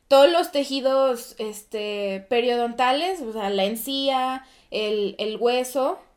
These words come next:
este, de donde se mantiene, donde se encuentran todos los, ah, tendones, ¿sí son los, o sea, los tendones que mantienen pegado el diente al, al hueso? Entonces ese hueso se empieza a comer,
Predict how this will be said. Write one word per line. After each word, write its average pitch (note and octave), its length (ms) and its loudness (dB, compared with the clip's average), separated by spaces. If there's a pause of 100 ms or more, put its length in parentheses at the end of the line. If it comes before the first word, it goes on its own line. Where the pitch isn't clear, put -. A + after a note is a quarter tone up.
(120)
este, G#3 360 -8
de G#3+ 120 -2
donde G#3+ 320 -4
se G3+ 180 -8
mantiene, G#3 840 -6
donde G#3 340 -4
se A#3 80 -8
encuentran A#3 400 -4
todos B3 380 -2
los, F#3+ 600 -2 (640)
ah, G#3+ 800 -10 (560)
tendones, C4 580 -8 (180)
¿sí D4 120 -14
son D4+ 200 -10
los, D4 180 -6
o A#3 120 -4
sea, A#3+ 140 2
los A#3+ 180 0
tendones C4 320 -2
que D#4 100 -6
mantienen B3 520 -6
pegado A#3+ 540 0
el A3 180 0
diente B3+ 420 0
al, A3 240 0
al G#3 180 -4
hueso? C#4 340 -2 (800)
Entonces B3+ 320 -2
ese D4+ 100 2
hueso D4 260 4
se E4 100 -2
empieza C4 320 -2
a B3+ 80 -2
comer, C4 380 -2